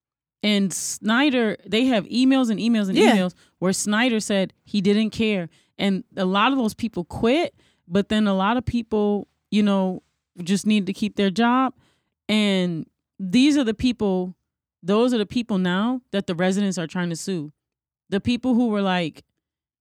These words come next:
Speaker 1: you know, that stayed in the, in these jobs and stayed quiet.
Speaker 2: That's unreal to me. So
Speaker 1: And Snyder's gone. And you remember this last some, last year, um, was it Harvard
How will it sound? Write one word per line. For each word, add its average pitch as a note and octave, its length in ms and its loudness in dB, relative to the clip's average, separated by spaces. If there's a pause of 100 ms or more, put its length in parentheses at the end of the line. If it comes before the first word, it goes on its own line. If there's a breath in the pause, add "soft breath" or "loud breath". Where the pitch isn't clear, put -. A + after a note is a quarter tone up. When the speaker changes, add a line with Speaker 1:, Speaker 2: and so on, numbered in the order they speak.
(140)
Speaker 1:
you A3 140 2
know, E3+ 420 -2 (480)
that D#3 180 -2
stayed A#3 360 2
in G#3+ 120 0
the, G#3 140 -2
in G#3+ 180 -4
these G3 220 0
jobs F3 560 -2
and F3 120 -2
stayed F3+ 240 -4
quiet. D3+ 400 -8 (520)
Speaker 2:
That's A#3+ 140 0
unreal B3+ 420 0
to - 140 -4
me. F3+ 340 -4
So - 180 -6
Speaker 1:
And A3+ 140 4
Snyder's A#3+ 480 2
gone. F#3+ 480 -2 (960)
And D#4 580 0
you A#3 100 -2
remember D#4 260 2
this C4+ 260 -2 (160)
last A#3 360 0
some, B3 200 -2
last A3 380 -4
year, A#3 340 -2 (600)
um, F3 680 -2 (640)
was G#3 160 0
it G3+ 100 0
Harvard B3 680 0